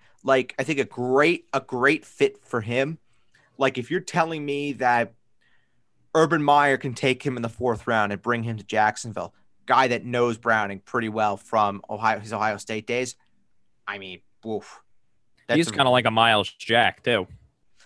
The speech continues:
Speaker 1: He, you know, it's very funny that you say that because I, I, I don't think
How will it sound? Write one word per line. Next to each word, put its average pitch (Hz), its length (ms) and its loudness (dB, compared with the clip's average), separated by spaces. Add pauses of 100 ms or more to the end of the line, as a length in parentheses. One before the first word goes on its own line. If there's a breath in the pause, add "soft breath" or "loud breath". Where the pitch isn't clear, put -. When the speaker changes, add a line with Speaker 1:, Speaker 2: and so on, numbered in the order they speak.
(120 soft breath)
Speaker 1:
He, 180 300 -12 (160 soft breath)
you 170 160 2
know, 196 260 4
it's 175 180 -6
very 185 200 4
funny 190 340 -2
that - 80 -10
you 135 80 -6
say 156 280 -2
that 175 260 0
because 151 320 -2 (100)
I, 135 180 0
I, 139 300 0 (640 soft breath)
I 147 120 0
don't 196 180 -4 (100)
think 190 300 -8